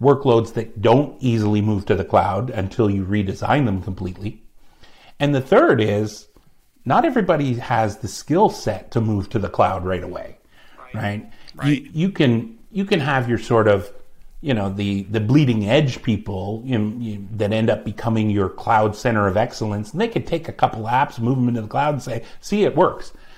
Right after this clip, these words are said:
Speaker 1: But then to get your, you know, massive group of developers and architects and system operations people,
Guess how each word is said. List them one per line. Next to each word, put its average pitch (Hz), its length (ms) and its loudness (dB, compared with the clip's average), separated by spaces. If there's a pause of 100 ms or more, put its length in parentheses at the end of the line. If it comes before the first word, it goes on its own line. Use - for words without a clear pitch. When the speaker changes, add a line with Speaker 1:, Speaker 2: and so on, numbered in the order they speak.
(240)
Speaker 1:
But 127 160 -2
then 147 360 0 (360)
to 143 100 0
get 143 420 -4
your, 113 560 4 (380)
you 143 100 2
know, 104 280 -4
massive 113 960 0 (320)
group 131 260 4
of 92 180 0
developers 123 1120 4
and 98 560 -8
architects 120 920 2
and 95 420 -6 (220)
system 135 420 0
operations 123 680 2
people, 120 720 0